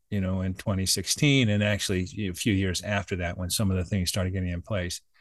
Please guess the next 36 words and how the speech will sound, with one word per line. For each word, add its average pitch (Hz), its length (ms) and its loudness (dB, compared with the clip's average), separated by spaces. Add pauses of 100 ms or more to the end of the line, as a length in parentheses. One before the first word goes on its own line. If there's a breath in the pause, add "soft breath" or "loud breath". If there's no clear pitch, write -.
(640)
That's 151 220 4
what 147 80 8
I 139 60 10
want, 123 260 6
the, 110 80 -2
the 107 100 2
before 139 420 6
and 123 80 4
after. 117 440 2
So 104 220 0
you 139 240 6
talked, 139 480 0
uh, 113 100 0 (100)
you, 123 320 -2
so 143 140 4
you, 135 260 6
you 160 140 6
have 165 180 6
the 160 80 6
before, 123 440 6
you 110 100 4
have 139 240 4
sort 135 240 6
of 107 180 4
the, 104 380 4 (160)
the 101 540 2 (280)
workhorses, - 840 0
the, 104 220 0 (220)
the, 101 300 -2
the 107 320 -2
U 120 220 4
S 107 120 4
corporates 107 500 2
with 104 120 -2
a 104 40 4
long 107 800 4